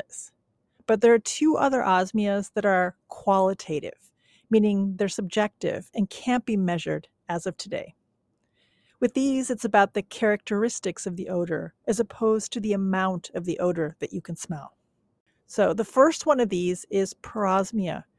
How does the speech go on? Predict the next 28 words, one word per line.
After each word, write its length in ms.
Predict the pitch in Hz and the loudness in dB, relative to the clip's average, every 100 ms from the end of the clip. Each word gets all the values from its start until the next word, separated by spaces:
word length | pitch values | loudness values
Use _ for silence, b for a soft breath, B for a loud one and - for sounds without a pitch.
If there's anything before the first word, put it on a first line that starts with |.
| _ _ _ | _ _ _
which 140 | 226 240 | -2 -2
is 120 | 240 | 0
when 160 | 247 | 0
you 100 | 247 | 0
have 160 | 233 247 | 0 2
a 60 | 220 | 0
distorted 720 | 214 - - 226 233 240 233 | -2 -8 0 4 4 2 -2
perception 640 | 247 214 196 185 - 202 | -4 -2 0 -2 -2 -2
of 100 | 185 | -2
smells 460 | - 190 175 170 165 | -2 0 2 0 -2
that 120 | 165 | 0
are 120 | 175 | 0
there. 340 | 170 156 - _ _ _ _ _ _ _ _ _ | 2 -2 -4 _ _ _ _ _ _ _ _ _
So 180 | - 214 | -8 -6
common 460 | 202 - 247 254 233 | -6 0 2 2 2
descriptions 640 | 233 - 220 - 226 202 | -2 0 -2 2 0 0
of 120 | 208 - | -2 2
odors 520 | 208 214 208 208 - b b b - | 4 6 6 2 -2 b b b -2
might 320 | 196 196 196 | 2 2 0
be 240 | - 196 196 | -2 -2 0
that 200 | 190 208 | -2 -4
things 260 | 208 202 202 | -2 -2 -4
smell 500 | - 208 196 190 190 | -6 -2 0 0 0
burnt. 600 | 180 202 170 - - - _ _ | 0 2 0 -6 -18 -20 _ _
They 80 | 185 | -14
smell 300 | - - 202 | -8 -2 0
like 220 | 190 170 | 0 -2
garbage. 720 | - 196 196 151 87 - - | 0 2 2 0 -6 -10 -14